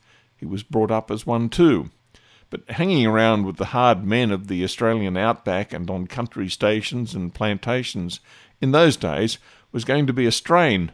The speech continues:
on the strongest-willed person to stay on the straight and narrow. The strain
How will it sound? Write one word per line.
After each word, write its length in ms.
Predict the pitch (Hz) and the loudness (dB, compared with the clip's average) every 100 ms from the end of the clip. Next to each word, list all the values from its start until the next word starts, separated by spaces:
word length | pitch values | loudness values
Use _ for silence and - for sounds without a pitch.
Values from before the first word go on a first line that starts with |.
| _ - | _ -8
on 140 | 113 | -4
the 60 | 110 | -4
strongest-willed 1080 | - 175 160 101 - - 127 175 139 - - | -2 0 0 -2 -8 -4 2 4 2 -2 -10
person 400 | - 127 110 113 | -6 -4 -4 -6
to 100 | 120 | -4
stay 200 | - 120 | -2 -2
on 140 | 117 | -2
the 60 | 117 | -4
straight 300 | - 107 90 | -2 -2 0
and 140 | 98 | -2
narrow. 400 | 110 127 107 98 - _ _ _ _ _ - | 0 2 2 0 -6 _ _ _ _ _ -16
The 80 | |
strain 460 | - - 135 131 110 | -8 0 2 2 -2